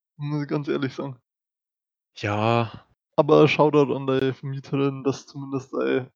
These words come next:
Speaker 1: Bettwäsche dann gewaschen hat, oder?
Speaker 2: Ja, ich, äh, weiß nicht. Also meinst du, dass die jemals einen Podcast hört? Das kann ich eine andere Story verzeihen.
Speaker 1: Ach,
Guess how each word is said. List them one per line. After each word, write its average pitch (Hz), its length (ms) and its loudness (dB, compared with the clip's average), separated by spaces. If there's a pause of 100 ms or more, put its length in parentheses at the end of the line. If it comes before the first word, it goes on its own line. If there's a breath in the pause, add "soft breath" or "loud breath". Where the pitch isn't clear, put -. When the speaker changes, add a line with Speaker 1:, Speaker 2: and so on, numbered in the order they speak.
(140)
Speaker 1:
Bettwäsche 131 720 -10 (120)
dann 170 300 -20 (360)
gewaschen 135 320 -8
hat, 131 140 -6
oder? 135 260 -6
Speaker 2:
Ja, 123 120 2
ich, 139 120 -4
äh, - 460 -6
weiß 113 160 -6
nicht. 104 200 -4 (160)
Also 104 240 -2
meinst 113 240 0
du, 120 40 -6
dass 113 220 0
die 110 100 -4
jemals 120 300 2
einen 107 80 -4
Podcast - 440 -2
hört? 123 180 4
Das - 140 -8
kann 113 120 2
ich 113 60 -2
eine 110 80 0
andere 117 200 0
Story 107 240 2
verzeihen. 107 420 -4 (580)
Speaker 1:
Ach, 160 200 -2